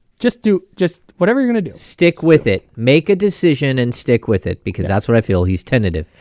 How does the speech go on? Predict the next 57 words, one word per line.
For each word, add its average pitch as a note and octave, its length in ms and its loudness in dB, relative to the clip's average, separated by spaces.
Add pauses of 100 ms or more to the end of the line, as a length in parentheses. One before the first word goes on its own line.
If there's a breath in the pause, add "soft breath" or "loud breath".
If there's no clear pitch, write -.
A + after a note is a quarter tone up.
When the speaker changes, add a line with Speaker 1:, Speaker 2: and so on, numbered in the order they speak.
(220 soft breath)
Speaker 1:
If, G3+ 340 2
if G3+ 220 0
being A#3 300 0
aggressive F3+ 580 0
right G3 200 2
now G3+ 380 -4 (200)
is D#3+ 180 2
going F3 200 2
to D3+ 100 2
hurt D#3+ 280 -2
Keegan E3+ 280 0
Murray D#3+ 280 2
like D3 220 0
this, D3 420 -2 (560)
then F3 240 2
go E3+ 180 4
back G3 220 0
to G3+ 80 0
whatever D#3+ 260 2
he D3 80 2
was C3+ 120 -2
doing A#2+ 220 -2
last - 240 -16
year. - 180 -18 (640)
Go F3+ 200 4
hang F3+ 200 0
out E3+ 340 0
on D#3+ 160 0
the D#3 80 0
perimeter C#3 440 2
and B2 160 0
shoot - 240 -4
threes. F#2 340 -12 (460)
Speaker 2:
Until A#2+ 300 2
he G#2+ 80 6
builds G#2+ 200 2
his G#2+ 120 -2
confidence? B2 640 -4
Speaker 1:
Yeah. E3 180 -4 (300)
Speaker 2:
Okay. F#3+ 340 0
Speaker 1:
If D#3 140 -2
that's, G3 340 2
if F3 160 -2
you G#3 80 4
have G3+ 120 0
to G#3 60 -2
go F#3+ 120 4
backwards F3 420 2
to D3 80 -4
take D#3+ 160 2
a D3 80 -4
couple D#3+ 200 -2
steps D3 220 -2
forward, D3 240 2
that's B2+ 140 0
fine. A#2+ 280 -4
But A#2 200 -6